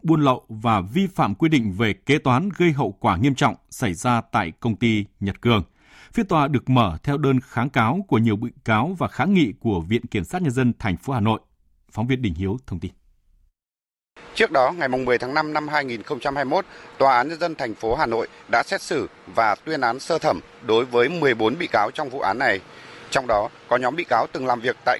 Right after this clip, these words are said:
Speaker 2: công ty Nhật Cường, gồm Nguyễn Bảo Ngọc, giám đốc tài chính, Trần Ngọc Ánh, phó tổng giám đốc, Đỗ Quốc Huy, giám đốc bán hàng. Trong đơn kháng cáo, mười một bị cáo đề nghị tòa án cấp phúc thẩm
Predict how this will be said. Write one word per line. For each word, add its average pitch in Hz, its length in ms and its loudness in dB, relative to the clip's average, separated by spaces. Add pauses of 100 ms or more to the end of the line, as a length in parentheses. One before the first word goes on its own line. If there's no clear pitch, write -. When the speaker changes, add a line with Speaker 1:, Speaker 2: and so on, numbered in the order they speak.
Speaker 2:
công 156 140 -6
ty 151 140 -4
Nhật 139 200 -6
Cường, 113 240 0 (360)
gồm 120 240 2
Nguyễn 135 220 0
Bảo 123 120 4
Ngọc, 98 200 0 (260)
giám 113 120 0
đốc 196 160 -10
tài 117 140 2
chính, 127 240 -6 (260)
Trần 131 220 0
Ngọc 131 180 0
Ánh, 117 260 0 (160)
phó 135 100 0
tổng - 180 -4
giám 104 120 -2
đốc, 190 160 0 (320)
Đỗ 151 260 4
Quốc 202 160 2
Huy, 175 260 0 (260)
giám 123 160 2
đốc 190 120 -8
bán 113 140 -2
hàng. 127 260 0 (480)
Trong 156 180 2
đơn 156 180 -2
kháng 131 180 -2
cáo, 120 300 2 (200)
mười 139 140 -4
một 139 180 -2
bị 135 100 -10
cáo 127 400 0
đề 131 120 0
nghị 127 280 -6
tòa 117 220 2
án 113 120 0
cấp 208 220 -6
phúc 220 140 -6
thẩm 117 200 0